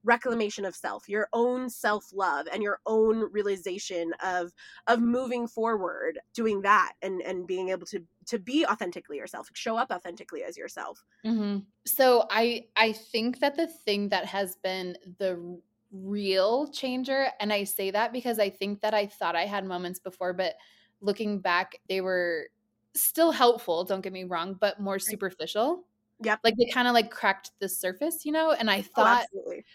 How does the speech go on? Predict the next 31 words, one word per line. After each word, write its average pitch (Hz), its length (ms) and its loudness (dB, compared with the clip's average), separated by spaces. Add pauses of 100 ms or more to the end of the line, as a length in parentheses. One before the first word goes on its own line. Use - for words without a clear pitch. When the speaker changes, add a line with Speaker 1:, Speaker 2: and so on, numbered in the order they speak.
(220)
Speaker 2:
where 254 280 10
I 233 60 10
was 208 220 8
in 190 100 -2
life, 214 180 2
I 196 80 4
thought 180 200 0
it - 60 -6
was, 185 120 -4
like, 185 160 -2
a 175 60 -6
big 165 300 -4
thing, 185 440 -10 (220)
but 220 140 8
it - 140 0
wasn't 202 640 2
until 208 640 0 (140)
after 185 880 -2 (120)
I 185 260 0
had 185 260 -4
a 170 40 -6
miscarriage 170 1000 -10 (160)
Speaker 1:
Mm-hmm. 214 220 -8 (440)
Speaker 2:
that 202 300 6
I 185 220 4
was 202 260 -4
like, 185 220 -2
my 190 400 0
world 208 340 2
was 190 240 -4
rocked - 840 -8